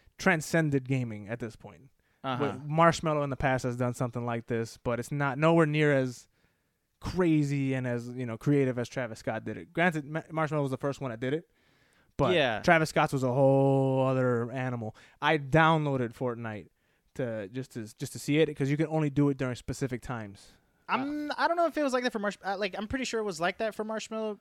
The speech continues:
Speaker 2: I didn't see, I didn't see Marshmellos.
Speaker 1: I saw it. What are you talking about, though?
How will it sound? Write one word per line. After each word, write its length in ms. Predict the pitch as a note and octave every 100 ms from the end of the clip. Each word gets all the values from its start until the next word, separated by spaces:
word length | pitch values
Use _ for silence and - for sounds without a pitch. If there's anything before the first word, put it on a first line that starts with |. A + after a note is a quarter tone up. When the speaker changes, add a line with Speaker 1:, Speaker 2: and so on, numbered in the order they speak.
| -
Speaker 2:
I 220 | D3+ C#3 _ -
didn't 320 | C3+ B2 A2
see, 460 | - A#2+ B2 B2 - _ _ -
I 80 | B2+
didn't 140 | A2+
see 80 | G#2+
Marshmellos. 420 | A2 - A#2 C3
Speaker 1:
I 80 | E3
saw 220 | - D#3 G2+
it. 80 |
What 100 | A2
are 20 | C3+
you 60 |
talking 180 | B2+ A2+
about, 120 | A2
though? 140 | G2+